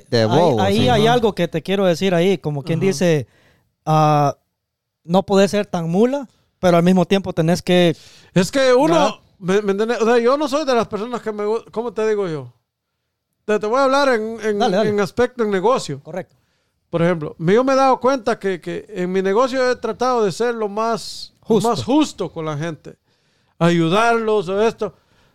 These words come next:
Speaker 3: Pero ¿qué, qué pasa? Aquel es buena gente, voy a llegar tarde. No, no, no me va a decir nada. O aquel me va, me va a quedar sin dinero, aquel me va, me va a dar esto.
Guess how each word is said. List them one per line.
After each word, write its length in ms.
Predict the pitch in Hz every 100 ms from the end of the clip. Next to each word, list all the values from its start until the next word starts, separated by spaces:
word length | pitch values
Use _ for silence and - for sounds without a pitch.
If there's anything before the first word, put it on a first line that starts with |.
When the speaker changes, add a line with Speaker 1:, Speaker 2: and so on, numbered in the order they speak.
| _
Speaker 3:
Pero 240 | 185 202
¿qué, 180 | 202 240
qué 100 | -
pasa? 400 | - 302 277 160 -
Aquel 320 | 175 - 311
es 100 | 285
buena 240 | 269 262
gente, 300 | 208 285 285
voy 140 | 233 247
a 40 |
llegar 180 | 240 247
tarde. 280 | 277 269 226
No, 180 | 208 214
no, 200 | 208 196
no 140 | 185
me 140 | 185
va 80 | 180
a 20 |
decir 220 | 175 170 165
nada. 280 | 190 175 - _ _ _ _ _ -
O 140 | 180
aquel 560 | 196 - 262 262 226 214
me 40 |
va, 260 | 208 247 247
me 120 | 202
va 60 | 220
a 60 | 240
quedar 180 | 247
sin 100 | 214 214
dinero, 280 | 233 254
aquel 260 | 226 226 233
me 100 | 202
va, 380 | 208 208 196 170
me 100 | 160
va 140 | 170
a 120 | 190 185
dar 40 |
esto. 280 | 202 -